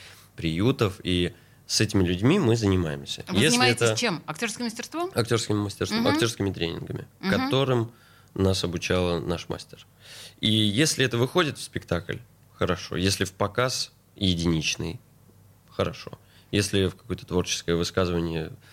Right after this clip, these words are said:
Speaker 1: вообще такое внутреннее, тоже хорошо.
Speaker 2: Где вы берете ваших подопечных? Ну, насчет, э, из неблагополучных семей я примерно понимаю, это опека.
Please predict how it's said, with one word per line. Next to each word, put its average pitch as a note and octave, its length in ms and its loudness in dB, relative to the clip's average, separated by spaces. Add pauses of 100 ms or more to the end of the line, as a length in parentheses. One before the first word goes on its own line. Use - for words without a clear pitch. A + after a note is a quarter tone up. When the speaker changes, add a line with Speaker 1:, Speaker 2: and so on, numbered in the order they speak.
(280)
Speaker 1:
вообще E2+ 380 -2
такое E2 460 -6 (200)
внутреннее, F#2 600 0
тоже - 300 -8
хорошо. - 360 -14 (360)
Speaker 2:
Где G#3 240 -2
вы C#4+ 100 -2
берете A#3 440 -2
ваших D#3+ 260 -2
подопечных? E3+ 640 -4
Ну, G3+ 80 -2
насчет, A3 400 0
э, G#3 440 2 (240)
из F#3 200 -8
неблагополучных G#3+ 680 -2
семей B3 200 0
я G#3+ 100 2
примерно G3+ 340 -2
понимаю, G3+ 500 0
это D#3+ 100 2
опека. E3+ 420 -2